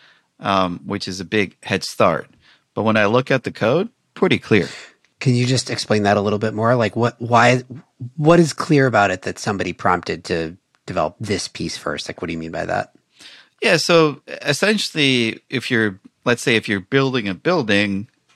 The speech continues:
Speaker 1: well, you gotta think about the foundation first,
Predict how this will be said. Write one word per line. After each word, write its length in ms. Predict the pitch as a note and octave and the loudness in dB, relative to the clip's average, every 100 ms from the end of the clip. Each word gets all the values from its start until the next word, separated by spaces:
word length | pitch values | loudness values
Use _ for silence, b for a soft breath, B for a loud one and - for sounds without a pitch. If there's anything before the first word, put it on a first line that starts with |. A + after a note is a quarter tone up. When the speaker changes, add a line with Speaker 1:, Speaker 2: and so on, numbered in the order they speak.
| _ | _
Speaker 1:
well, 400 | G#2+ G2 F#2 F2+ | 4 4 4 0
you 160 | G2 | -2
gotta 240 | G2+ F#2+ F2+ | 0 2 0
think 220 | - F#2 | -4 -6
about 240 | G2 F#2 | -2 -2
the 100 | - | -2
foundation 680 | - G2 E2+ A#2 C#3+ - A#2 | -2 0 2 2 2 0 -4
first, 640 | - A2 G2 F#2+ - - | 0 2 2 -2 -6 -10